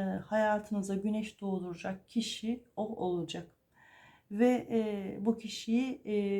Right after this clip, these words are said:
reddetmek ya da reddetmemek sizin elinizde. Ama eğer mucizelere inanıyorsanız ki inanın, gerçekten, e, bu dünyada mucizeler oluyor. İnanın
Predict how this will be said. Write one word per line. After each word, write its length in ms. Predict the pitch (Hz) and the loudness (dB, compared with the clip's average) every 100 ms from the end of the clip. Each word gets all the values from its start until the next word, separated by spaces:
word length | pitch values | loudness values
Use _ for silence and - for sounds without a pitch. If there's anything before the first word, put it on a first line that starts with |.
| 196 196 | -2 -2
reddetmek 840 | 190 202 196 196 196 - 226 226 - | 0 2 0 -2 -4 0 0 0 -4
ya 160 | 175 175 | -8 -4
da 320 | 165 170 170 | -6 -6 -2
reddetmemek 960 | 190 185 - 208 208 - 160 180 254 - - | -2 -2 -4 -6 -4 -6 -2 0 -2 -4 -18
sizin 440 | - 196 185 202 - | -10 -4 -2 -2 -2
elinizde. 840 | 185 175 170 165 - - 226 285 - - - - - | -2 0 0 -4 -6 -2 -2 -2 -10 -20 -20 -12 0
Ama 380 | 202 208 202 - | 2 4 2 0
eğer 360 | 208 196 180 | 0 2 0
mucizelere 800 | 175 196 196 180 170 170 160 156 - | 2 2 2 0 -6 -6 -6 -8 -8
inanıyorsanız 1080 | 185 185 175 180 175 170 170 190 285 - - _ _ _ _ | -6 -4 -2 -4 -8 -8 -2 -2 -2 -6 -18 _ _ _ _
ki 340 | - 196 - - | -6 -4 -4 -4
inanın, 600 | 170 190 190 175 269 - _ _ - | 2 4 4 4 0 -2 _ _ -4
gerçekten, 680 | 190 190 185 170 - 160 170 - | 0 0 -2 -10 -8 -8 -8 -10
e, 380 | 170 170 180 180 175 | -8 -6 -6 -8 -8
bu 100 | 180 | -6
dünyada 400 | 180 175 170 165 | -4 -4 -4 -4
mucizeler 680 | 165 170 170 165 175 160 - | -4 -4 -4 -6 -4 -4 -8
oluyor. 540 | - 190 214 190 202 339 - _ _ _ - - - _ _ - _ _ - | -6 0 2 2 0 -4 -10 _ _ _ -20 -20 -20 _ _ -20 _ _ 4
İnanın 580 | 233 254 277 269 311 | 6 8 6 4 0